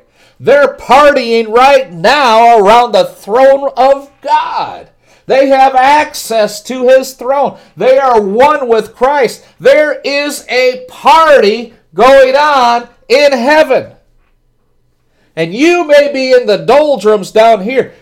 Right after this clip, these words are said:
You may be in poverty down here. You may be in the absolute worst condition in prison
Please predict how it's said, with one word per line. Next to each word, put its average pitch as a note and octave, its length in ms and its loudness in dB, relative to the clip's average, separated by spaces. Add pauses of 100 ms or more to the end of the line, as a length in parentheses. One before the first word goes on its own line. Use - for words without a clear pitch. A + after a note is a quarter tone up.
You C#4+ 260 -8
may B3+ 260 2
be A#3 280 -6
in G3+ 220 -8
poverty B3+ 600 0
down G3+ 340 -2
here. A3+ 280 -6 (160)
You D4 320 -10
may B3+ 240 0
be A#3+ 240 -10
in A#3+ 220 -6
the G#3 180 -4
absolute B3+ 680 -2
worst A3+ 600 -4
condition B3+ 680 -6
in F#3+ 260 -4
prison A3+ 640 -4